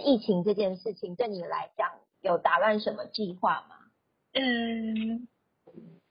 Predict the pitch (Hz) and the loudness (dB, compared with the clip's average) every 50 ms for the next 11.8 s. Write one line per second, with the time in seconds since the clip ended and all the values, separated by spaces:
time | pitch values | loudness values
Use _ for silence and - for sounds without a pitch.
0 | _ _ _ _ - - 208 220 - 392 370 302 254 226 208 208 214 208 196 214 | _ _ _ _ -10 -8 -8 -2 0 2 2 4 4 4 4 2 2 0 0 0
1 | 202 196 208 220 220 226 202 190 190 202 214 247 247 - 302 262 247 233 233 233 | 0 2 2 0 -2 -2 -2 -4 -2 0 0 0 4 4 4 4 6 4 4 4
2 | 233 226 233 226 - - - _ _ _ _ _ _ _ _ 349 302 262 254 240 | 6 4 2 2 0 -4 -12 _ _ _ _ _ _ _ _ 2 4 6 6 6
3 | 254 247 240 220 226 233 233 226 226 233 233 247 240 214 190 190 214 226 220 208 | 6 4 2 2 2 2 4 4 4 4 4 4 4 2 4 2 4 6 8 8
4 | 208 202 - - _ _ _ _ _ _ - - 233 233 233 226 220 202 190 196 | 6 4 2 -4 _ _ _ _ _ _ 0 4 4 6 6 6 4 4 2 0
5 | - _ _ _ _ _ _ - 240 226 233 226 220 208 202 202 196 196 220 - | -4 _ _ _ _ _ _ 2 4 4 6 6 6 8 6 6 6 2 0 -6
6 | _ _ _ _ _ _ _ _ _ _ _ _ _ _ _ _ _ _ _ _ | _ _ _ _ _ _ _ _ _ _ _ _ _ _ _ _ _ _ _ _
7 | _ _ _ _ _ _ _ _ _ _ _ - - 254 226 233 240 240 - 240 | _ _ _ _ _ _ _ _ _ _ _ 0 2 4 4 4 2 2 2 2
8 | 226 220 220 226 226 226 220 220 220 233 247 226 - - 208 180 175 185 185 185 | 2 4 2 2 2 0 0 -2 0 0 0 0 2 2 0 2 2 0 0 0
9 | 190 196 233 202 196 - - - - - - _ - 226 233 233 208 208 220 214 | 2 4 4 4 4 0 -4 -10 -14 -14 -12 _ 2 4 4 6 6 4 4 6
10 | 240 233 220 214 214 208 - - _ _ _ - 233 233 233 240 240 226 208 196 | 6 6 6 6 2 0 -2 -6 _ _ _ 10 10 12 12 10 8 6 4 2
11 | 196 196 - 196 196 208 208 214 226 220 202 202 202 202 226 | 0 0 0 2 2 4 4 2 2 2 2 2 2 0 -4